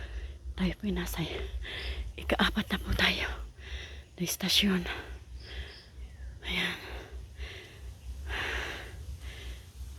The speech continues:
Ayan. Nasa ika-apat na istasyon na po tayo.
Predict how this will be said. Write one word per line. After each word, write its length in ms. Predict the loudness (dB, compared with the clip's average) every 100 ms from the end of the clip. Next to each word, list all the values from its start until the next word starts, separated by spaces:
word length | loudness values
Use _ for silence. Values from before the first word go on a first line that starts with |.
| 4
Ayan. 280 | 6 8 4 2 -2 -6 -8 -10 -12 -14 -14 -12 -12 -12 -10 -4
Nasa 240 | 4 4
ika-apat 560 | 6 8 8 8 4 6
na 80 | 6 4 -4 -10 -10 -10 -6 -6 -6 -6 -6 -2 2
istasyon 560 | 4 8 8 12 12
na 80 | 12
po 160 | 8 6
tayo. 320 | 8 6 2